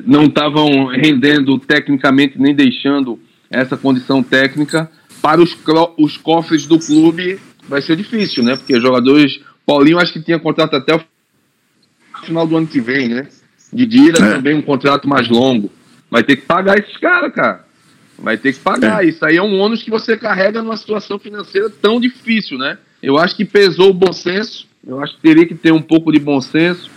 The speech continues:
Speaker 1: esperar um pouquinho. É início de competição, início de temporada, início de uma nova gestão, né?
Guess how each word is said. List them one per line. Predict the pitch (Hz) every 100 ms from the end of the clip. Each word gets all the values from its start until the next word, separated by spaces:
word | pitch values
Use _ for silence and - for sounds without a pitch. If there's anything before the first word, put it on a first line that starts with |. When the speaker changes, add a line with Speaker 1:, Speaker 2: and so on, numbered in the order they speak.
| - -
Speaker 1:
esperar | 131 - 160 151 170
um | 175
pouquinho. | 156 139 - 165 180 170
É | 165
início | 156 170 214 - 185
de | 165
competição, | 160 160 160 160 - - 151
início | 160 147 196 196
de | 170
temporada, | 160 156 151 139 147 175 190 - - -
início | 156 165 190 214 196
de | 180
uma | 170
nova | 160 160 156
gestão, | 151 - 147 151 175 - - - - _ -
né? | 135 302